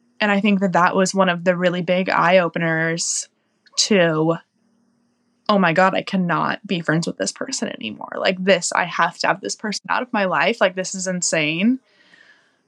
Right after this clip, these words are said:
And he pretty much would go behind not only Ellie and I's back, but his best friend too, and would just do the most, not disgusting, I don't wanna say that word, but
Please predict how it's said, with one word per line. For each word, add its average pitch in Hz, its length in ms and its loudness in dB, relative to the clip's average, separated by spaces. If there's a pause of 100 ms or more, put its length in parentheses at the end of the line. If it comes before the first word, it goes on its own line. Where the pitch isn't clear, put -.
(120)
And 190 720 4 (1120)
he 208 800 2 (520)
pretty 320 180 4
much 359 240 6
would 233 120 6
go 220 180 6
behind 208 720 2 (600)
not 233 280 4
only 220 280 2
Ellie 180 280 2
and 190 100 2
I's 202 260 2
back, 262 520 2 (800)
but 214 160 4
his 226 280 2
best 185 280 -2
friend 180 260 -2
too, 214 520 4
and 180 600 0 (440)
would 233 180 6
just 208 280 2
do 190 220 4
the 190 120 -4
most, 180 500 -4 (1000)
not 339 420 4
disgusting, 202 800 0
I 175 160 0
don't 185 320 0
wanna 196 140 2
say 190 200 4
that 175 220 2
word, 170 420 -2
but 165 360 2